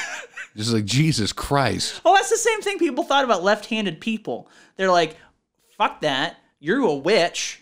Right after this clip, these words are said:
Speaker 1: We're gonna break your left hand and force you to write with your right hand."
Speaker 2: See, I know too many left-handed people, so I'm not gonna crack any jokes there. Yes. Uh, but no.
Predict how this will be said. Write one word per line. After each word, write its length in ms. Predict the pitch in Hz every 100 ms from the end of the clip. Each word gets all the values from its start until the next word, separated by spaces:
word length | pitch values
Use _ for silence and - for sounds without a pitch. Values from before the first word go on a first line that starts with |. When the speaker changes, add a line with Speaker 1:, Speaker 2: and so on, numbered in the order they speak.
| -
Speaker 1:
We're 120 | 160
gonna 140 | 175 143
break 360 | - 156 202 226
your 100 | 202
left 220 | 190 -
hand 260 | 233 196
and 100 | 151
force 320 | - 180 175 -
you 60 |
to 80 | 156
write 160 | 151 147
with 140 | 160
your 100 | 143
right 220 | 123 143
hand." 360 | - 95 87 - _ -
Speaker 2:
See, 260 | 135 127 -
I 140 | 120
know 160 | 135 120
too 160 | 123
many 200 | 117 110
left-handed 460 | 95 101 - 101 87
people, 360 | 98 95 113 113
so 140 | - 98
I'm 80 | 98
not 160 | 101
gonna 180 | 98 92
crack 280 | - 101 95
any 140 | 98 85
jokes 260 | 92 85
there. 300 | 90 85 104 - _ _ _ _ _
Yes. 400 | 98 92 87 - _ _ _ _ _ _ _ _ _ _ _ _ 113
Uh, 340 | 110 107 101
but 220 | 92 139
no. 280 | 160 101 -